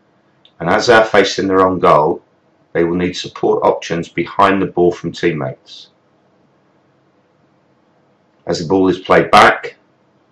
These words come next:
to control the ball away from the defender, and with support options in front of the ball now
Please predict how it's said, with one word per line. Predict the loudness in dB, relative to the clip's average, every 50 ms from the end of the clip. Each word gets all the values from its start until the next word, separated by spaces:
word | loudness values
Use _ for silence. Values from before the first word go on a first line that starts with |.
| _ _ _ _ _ _ _ _ _ _ _ -20
to | -20 -16
control | -12 -12 -8 -2 0 2 2 2
the | 0
ball | -2 -2 -2 0 0
away | 2 4 4 6 4 4
from | 2 0 -4 -4
the | -4
defender, | -4 -6 -4 -2 -2 -2 -2 -2 -2 -2 -2 -4 _ _ _ _ _ _ _ _ _ _ _ _ _ _ _ _ _ _ _ _ _ _ _ _ _ _ _ _ _ _ _ _ _ _ _ _ _ _ _ _ _ -12
and | -10 -8
with | -6 -6 -6
support | -8 -8 -4 2 4 6 6 6
options | 6 4 0 -2 -6 -8 -6 -6
in | -6 -8 -8
front | -4 -2 -2 -2 -2 -4
of | -8 -10
the | -10 -8
ball | -6 -6 -6 -6 -6
now | -6 -4 -4 -4 -4 -6